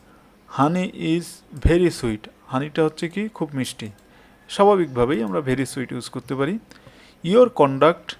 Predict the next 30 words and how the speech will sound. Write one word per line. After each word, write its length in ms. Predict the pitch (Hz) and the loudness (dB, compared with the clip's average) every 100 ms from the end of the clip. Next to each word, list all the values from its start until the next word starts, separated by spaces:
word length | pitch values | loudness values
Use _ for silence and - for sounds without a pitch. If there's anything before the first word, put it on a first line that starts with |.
| - | -8
তোমার 280 | 135 135 - | -2 -2 -2
আচরণ, 460 | 131 - 123 147 - | -4 0 -2 -2 -2
admits 580 | 131 120 135 165 - - | -2 -2 -6 -4 -6 0
of, 320 | 123 110 - | 0 0 -4
এই 160 | 123 127 | -2 -2
admits 440 | 127 143 160 - | -2 -4 -8 0
of 100 | 160 - | 0 0
মানে 180 | 160 147 | -6 -6
কি? 140 | 196 | -8
কোনো 240 | - 143 | -6 -6
কিছু 180 | 135 143 | -6 -10
স্বীকার 420 | 160 - 196 165 | -10 -6 0 0
করা। 180 | 120 123 - _ - - - - - _ _ _ | -2 -10 -20 _ -20 -20 -20 -20 -20 _ _ _
তো 80 | - | -4
your 340 | 143 160 170 214 | -2 4 4 4
conduct, 680 | - 156 151 160 190 - | 4 2 6 6 6 -2
আহ, 680 | - - 131 135 135 - 143 | -8 -4 -2 0 -2 -2 -2
admits 420 | 143 147 180 - | -2 -2 -4 2
of, 220 | 139 143 175 - | 6 6 6 0
তোমার 220 | 143 143 | 0 0
আচরণ 640 | 139 139 139 139 170 185 | 0 0 2 0 -2 -8
স্বীকার 540 | - - 185 185 175 | -8 -8 -2 2 2
করে 280 | 175 147 123 | 2 -2 -2
না, 340 | 123 123 175 226 _ _ _ 139 | -2 -4 -4 -8 _ _ _ -8
no 80 | 147 | -2
excuse, 720 | 190 175 - - 113 107 - - _ _ _ _ _ _ _ _ | -2 -2 -6 -8 -8 -8 -14 -18 _ _ _ _ _ _ _ _
কোনো 220 | 107 156 | -4 -2
অভিযোগ। 380 | 123 123 120 107 - _ _ _ _ _ _ _ _ _ _ _ | 0 0 -2 -6 -10 _ _ _ _ _ _ _ _ _ _ _
ঠিক 140 | - 196 | -6 -4
আছে? 220 | 185 113 | -4 -6